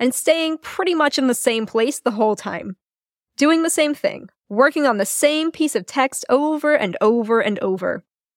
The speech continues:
But if you look at it from the side, you'll see the truth that you're actually making progress, going upwards with every single cycle. I go into a lot more depth about that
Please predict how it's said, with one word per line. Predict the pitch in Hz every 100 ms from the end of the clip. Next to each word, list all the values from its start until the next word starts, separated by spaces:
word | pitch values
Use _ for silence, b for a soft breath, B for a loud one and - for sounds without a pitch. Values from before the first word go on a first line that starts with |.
| _ _ _ _ _ -
But | 359 269 - - -
if | 226
you | 240
look | 277 311
at | 302
it | 277
from | 262
the | 208
side, | - - 392 - 185 - - _ _ _
you'll | 240 254
see | - 302
the | 226
truth | - - 330 - - -
that | 220 220
you're | 285 -
actually | 277 339 - 320 311
making | 294 285 285 277
progress, | 285 285 277 - 202 - - 196
going | 240 269 262 -
upwards | 339 - 175 165 165 - _
with | 240 233
every | - 269 277 302 311
single | - - 233 220 214 214
cycle. | - - 196 - - - _ _ _ _ _ _ _ _ -
I | 269
go | 392
into | 427 330
a |
lot | 262 240 254
more | 226
depth | - - -
about | 254 262
that | - 311